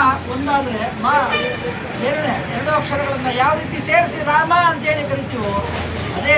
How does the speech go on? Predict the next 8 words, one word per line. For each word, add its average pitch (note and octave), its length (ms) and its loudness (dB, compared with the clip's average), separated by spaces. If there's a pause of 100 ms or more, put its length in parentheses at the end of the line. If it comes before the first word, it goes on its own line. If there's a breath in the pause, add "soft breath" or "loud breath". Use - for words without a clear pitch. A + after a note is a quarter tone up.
ರೀತಿ, C#4+ 240 -4 (580)
ಅರ್ಥ B3 200 -4
ಆಯ್ತಾ? A#3+ 180 -2 (140)
ಆಂಜನೇಯ C4+ 460 0 (300)
ರಾಮ A#3+ 220 0 (260)
ಇಬ್ರು E4+ 260 4 (3000)
ಶಕ್ತಿ D4 260 -4 (120)
ಒಂದೇ, D#4+ 260 0